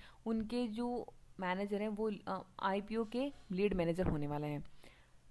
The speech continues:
मिनी रत्न company, तो आईआरसीटीसी की स्थापना जो है सत्ताईस सितंबर उन्नीस सौ निन्यानवे को हुई थी और इसे एक मई दो हज़ार आठ को भारत सरकार से मिनी रत्न company का दर्जा मिला था। ये railway की खानपान सेवा के अलावा ई कैटरिंग, executive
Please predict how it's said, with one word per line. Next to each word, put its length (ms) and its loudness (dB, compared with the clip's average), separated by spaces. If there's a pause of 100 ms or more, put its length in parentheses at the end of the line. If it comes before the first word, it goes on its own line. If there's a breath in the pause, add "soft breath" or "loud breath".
(580)
मिनी 340 12
रत्न 280 8
company, 400 6
तो 120 6
आईआरसीटीसी 560 6
की 80 0
स्थापना 480 4
जो 160 2
है 100 4
सत्ताईस 500 0
सितंबर 340 0
उन्नीस 280 0
सौ 60 0
निन्यानवे 500 4
को 140 0
हुई 120 4
थी 120 0
और 100 4
इसे 160 0
एक 260 0
मई 180 0
दो 80 0
हज़ार 220 2
आठ 180 0
को 80 2
भारत 240 2
सरकार 440 2
से 260 -2
मिनी 240 0
रत्न 280 0
company 400 -2 (100)
का 180 2
दर्जा 340 0
मिला 220 0
था। 200 -4 (320 loud breath)
ये 60 4
railway 280 6
की 100 4
खानपान 460 6
सेवा 220 4
के 140 0
अलावा 240 6
ई 280 -2
कैटरिंग, 720 2 (260)
executive 760 0